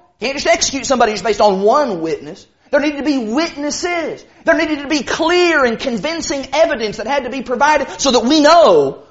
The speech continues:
we know this person is guilty. I, I want to say again, no one is advocating the execution of innocent people. We're not talking about executing someone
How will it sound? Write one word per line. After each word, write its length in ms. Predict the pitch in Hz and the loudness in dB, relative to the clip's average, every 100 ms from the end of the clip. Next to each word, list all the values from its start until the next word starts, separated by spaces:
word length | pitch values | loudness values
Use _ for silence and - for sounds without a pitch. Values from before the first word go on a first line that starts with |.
| _ | _
we 400 | - 170 180 226 | -18 -12 -6 -2
know 200 | 330 311 | 2 2
this 160 | 226 285 | 0 -4
person 340 | - 262 240 | 0 -2 -2
is 140 | 196 151 | -6 -6
guilty. 400 | 190 165 - - _ _ _ _ _ _ _ _ | -4 -4 -6 -20 _ _ _ _ _ _ _ _
I, 80 | 180 | -2
I 100 | 214 | 2
want 140 | 277 | 2
to 40 | |
say 160 | 330 294 | 4 4
again, 300 | 196 320 240 - _ | 4 0 -2 -6 _
no 440 | 170 208 269 339 | -8 4 6 8
one 240 | 320 330 320 | 6 6 4
is 100 | 277 | 2
advocating 840 | - 285 254 214 - 170 139 117 - - | 4 4 2 -2 2 0 0 -8 -20 -6
the 140 | 240 214 | 0 4
execution 880 | 254 - 294 - 294 285 - 226 233 | 4 4 0 0 2 2 2 -2 2
of 220 | 196 - - | 2 2 -2
innocent 600 | 262 277 277 277 247 - _ _ | -2 -2 -4 -6 -8 -10 _ _
people. 380 | - 330 277 160 | -4 -4 -2 -2
We're 120 | 151 | 0
not 180 | 214 247 | 0 0
talking 320 | - 311 311 | 2 2 2
about 240 | 262 254 254 | 2 2 2
executing 600 | 311 - 233 233 180 170 | -4 -6 -6 -6 -4 -2
someone 540 | 190 170 156 147 196 | 0 0 0 -2 -2